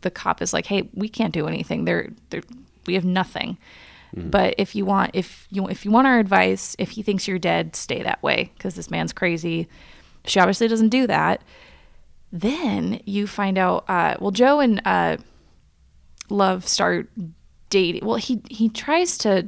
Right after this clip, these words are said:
Speaker 1: say, like, "Hey, I'm not ready to date. Just got out of something really serious." Um, so she's a little like, "Oh, bummer." Um, but then they do start dating, and, um, <clears throat> they go to, it's like their parents',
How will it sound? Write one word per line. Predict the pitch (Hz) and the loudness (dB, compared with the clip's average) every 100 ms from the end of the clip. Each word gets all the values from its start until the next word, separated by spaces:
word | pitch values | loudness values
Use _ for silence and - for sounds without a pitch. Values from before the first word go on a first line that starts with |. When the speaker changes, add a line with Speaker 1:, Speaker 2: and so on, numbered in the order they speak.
| - | -6
Speaker 1:
say, | - - 185 | -4 -2 0
like, | 175 | -2
"Hey, | - 190 | -2 -2
I'm | 185 | 0
not | 180 | -2
ready | 185 185 190 | 0 0 0
to | 180 | -2
date. | 165 180 175 170 - - | -2 -2 0 -2 -8 -8
Just | 180 - | -6 -2
got | 170 170 | 0 0
out | 170 | 0
of | 165 | -2
something | 175 165 175 | -4 -4 -4
really | 175 180 | -2 -2
serious." | - - 175 170 170 175 175 - - - - - - - - | -4 -4 -2 0 0 0 -2 -6 -12 -16 -20 -20 -20 -20 -4
Um, | - 120 170 - - - | 0 2 2 -2 -6 -6
so | - | -4
she's | 185 285 285 | -2 -2 0
a | 233 | 0
little | 202 196 | 0 0
like, | 196 - | -2 -4
"Oh, | 269 302 226 196 185 _ | -6 -4 -4 -6 -10 _
bummer." | 208 247 220 196 226 220 - - - - | -8 -6 -4 -4 -6 -8 -16 -20 -20 -4
Um, | 208 190 185 | 0 2 0
but | 190 | 2
then | 226 | 4
they | 240 | 4
do | 220 302 | 4 2
start | - 185 - | 2 2 0
dating, | 180 175 180 180 - - | -2 -2 -2 -2 -4 -4
and, | 185 185 180 175 - | -2 0 -2 -4 -2
um, | 185 185 185 185 180 - _ _ _ _ _ | 0 0 0 -2 -4 -12 _ _ _ _ _
<clears throat> | _ 202 185 _ 247 226 180 - | _ -16 -16 _ -6 -6 -8 -4
they | 214 | -2
go | 170 214 269 302 | 0 2 2 0
to, | - 226 202 202 | -2 2 2 2
it's | 214 | 0
like | 202 | -4
their | 202 196 | -2 -4
parents', | - - - 196 190 196 - - - - | -6 -10 -4 0 0 -2 -4 -4 -6 -10